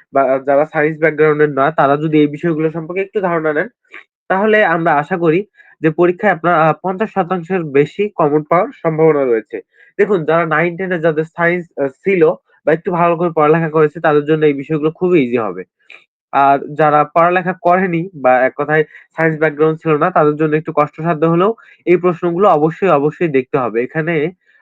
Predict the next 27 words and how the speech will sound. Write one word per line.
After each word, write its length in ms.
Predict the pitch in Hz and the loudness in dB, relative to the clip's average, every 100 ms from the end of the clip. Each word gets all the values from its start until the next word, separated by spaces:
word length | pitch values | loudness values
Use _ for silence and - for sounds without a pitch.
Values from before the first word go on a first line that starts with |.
| - | -4
পঁচিশটা 440 | 160 160 175 190 170 | -4 -2 -2 0 2
দেওয়া 180 | 170 | 2
আছে 180 | 165 165 175 | 2 2 0
এবং 220 | 160 165 | 0 0
নয় 200 | 151 147 | 0 2
নয় 100 | 151 | 2
আঠারোটা 460 | 131 135 143 143 | 0 0 -2 -2
করে 260 | 147 170 220 - | 0 0 -2 -6
দেওয়া 280 | 135 135 123 | -2 2 2
রয়েছে। 340 | 113 107 101 90 _ _ _ _ _ _ _ _ _ _ _ _ _ _ _ _ - | 2 -2 -8 -16 _ _ _ _ _ _ _ _ _ _ _ _ _ _ _ _ -8
আর 180 | - 131 - | -2 -2 -2
পিডিএফ 360 | 208 202 226 220 | -4 0 2 4
যারা 220 | 220 220 | 2 2
পেয়েছেন, 400 | 214 196 185 220 | 2 0 0 0
তাদেরকেও 400 | 208 180 180 202 | 0 0 0 2
আমি 180 | 196 185 | 2 2
বলেছিলাম 680 | 165 165 185 196 185 220 190 | 0 0 0 0 0 0 -2
যে 80 | 165 | -2
হচ্ছে 240 | 160 175 | -2 -4
প্রতিটারে 440 | 170 170 175 175 170 | -4 -4 -2 0 0
আপনারা 280 | 165 165 | -2 -4
ভিডিও 320 | 151 151 156 151 | -2 0 0 0
দেখবেন, 320 | 156 120 117 | -2 -4 -6
কারণ 300 | 147 151 143 | -2 0 0
এখানে 400 | 127 135 156 156 | -4 -4 -6 -4
দেখা 240 | 151 160 | -4 -4
গেছে 340 | 160 165 165 | -6 -4 -4